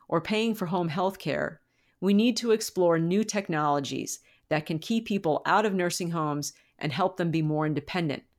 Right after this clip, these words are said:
That can cut costs significantly and improve quality of life. More and more states are expanding Medicaid. It's critical that we, as citizens,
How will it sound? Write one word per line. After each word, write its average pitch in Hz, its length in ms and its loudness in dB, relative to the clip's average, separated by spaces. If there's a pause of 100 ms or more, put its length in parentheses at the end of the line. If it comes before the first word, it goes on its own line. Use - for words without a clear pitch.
(400)
That 196 240 2
can 220 140 2
cut 202 300 -2
costs 160 380 -2
significantly 151 880 -2 (280)
and 160 100 -2
improve 151 360 -2
quality 143 420 2
of 143 120 -6
life. - 420 -4 (880)
More 214 320 4
and 233 100 4
more 208 160 4
states 175 400 0
are 165 60 0
expanding 156 520 0
Medicaid. 139 540 -2 (480)
It's 196 180 0
critical 247 440 4
that 151 180 2
we, 190 520 0
as 160 120 -2
citizens, 160 640 -2